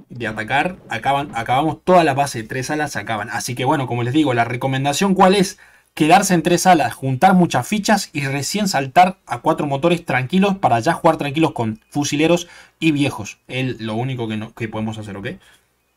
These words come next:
Así que vamos a intentar jugar en tres alas todo el tiempo que se pueda, hasta que tengamos muchas fichas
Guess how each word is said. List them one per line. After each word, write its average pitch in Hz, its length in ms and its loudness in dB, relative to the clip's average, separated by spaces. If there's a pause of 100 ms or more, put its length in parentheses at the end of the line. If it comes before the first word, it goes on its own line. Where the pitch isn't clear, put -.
(480)
Así 120 160 -10
que 131 100 -4
vamos 160 180 4
a 196 40 4
intentar 175 240 2
jugar 185 200 4
en 180 60 2
tres 175 200 0
alas 180 180 2
todo 170 140 4
el 160 40 -6
tiempo 165 220 0
que 143 80 -6
se 143 120 -6
pueda, 208 380 0
hasta 131 160 -6
que 120 100 -4
tengamos 143 280 -4
muchas 147 260 -6
fichas 208 340 -4